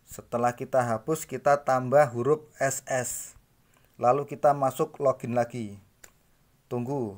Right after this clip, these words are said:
masih proses. Setelah kita masuk ke pengunduh video ini,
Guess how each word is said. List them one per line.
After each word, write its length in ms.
masih 720
proses. 480
Setelah 400
kita 320
masuk 560
ke 480
pengunduh 320
video 480
ini, 400